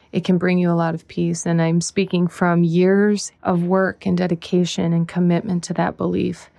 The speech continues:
to encourage you that life can be so deeply satisfying, so rich and delicious. And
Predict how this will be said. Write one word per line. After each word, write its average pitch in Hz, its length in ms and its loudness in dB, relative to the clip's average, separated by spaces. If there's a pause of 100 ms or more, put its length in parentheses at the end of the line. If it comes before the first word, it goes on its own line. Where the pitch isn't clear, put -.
(300)
to - 180 -2
encourage 175 500 -2
you 180 120 0
that 170 260 0
life 180 220 0
can 180 240 -4 (120)
be 180 200 -2
so 180 600 0 (320)
deeply 185 540 0
satisfying, 170 800 -2
so 180 240 -2
rich 175 360 -4
and 170 100 0
delicious. 170 720 -4 (600)
And 165 480 2